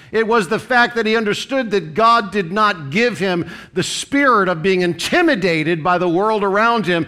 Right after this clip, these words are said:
so that no matter what they threatened him with, it would not cause him to change course.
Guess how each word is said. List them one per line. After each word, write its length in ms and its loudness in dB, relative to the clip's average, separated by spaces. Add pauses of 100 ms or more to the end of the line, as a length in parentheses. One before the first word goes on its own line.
(160)
so 160 -2
that 160 0
no 100 0
matter 280 2
what 220 0
they 140 0
threatened 640 -2
him 280 -2
with, 380 0 (140)
it 180 -4
would 260 -2
not 320 -2
cause 400 -2
him 140 -2
to 80 -14
change 460 -8
course. 580 -16